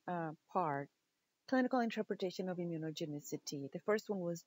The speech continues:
general principles. Now they are standalone, so you can, uh, stay put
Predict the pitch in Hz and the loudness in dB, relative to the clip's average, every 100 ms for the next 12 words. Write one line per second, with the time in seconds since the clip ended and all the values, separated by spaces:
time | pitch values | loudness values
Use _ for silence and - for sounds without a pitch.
0 | - 185 156 160 156 - 160 156 - - | 0 2 2 0 -2 -4 -4 -4 -10 -10
1 | - - - 240 233 269 285 330 320 - | -12 -12 -2 2 6 6 8 6 4 2
2 | 294 294 277 269 392 - 226 208 226 240 | 4 8 8 8 4 0 0 2 4 4
3 | 233 - _ _ _ - _ - 180 175 | 4 0 _ _ _ -20 _ -2 2 2
4 | - 240 262 - 339 | 6 8 8 8 6